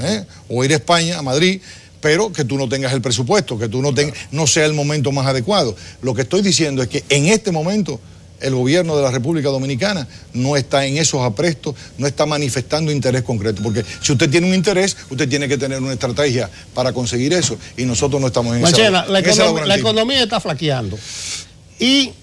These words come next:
Speaker 2: eso podría, eh, reflejarse el seis de octubre, porque Leonel Fernández funge ahora como el candidato opositor.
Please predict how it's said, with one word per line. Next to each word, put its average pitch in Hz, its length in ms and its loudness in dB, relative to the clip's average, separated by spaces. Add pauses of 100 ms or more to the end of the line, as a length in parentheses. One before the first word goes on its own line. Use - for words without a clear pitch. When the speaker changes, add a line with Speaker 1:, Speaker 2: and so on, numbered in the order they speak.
Speaker 2:
eso 226 340 4
podría, 185 840 2
eh, 147 360 2
reflejarse 156 760 2
el 135 120 0
seis 147 160 2
de 147 80 2
octubre, 131 460 0 (600)
porque 156 260 2
Leonel 147 280 2
Fernández 170 640 2
funge 156 300 2
ahora 147 420 4 (300)
como 151 420 0
el 135 140 -2
candidato 135 540 0
opositor. 120 720 0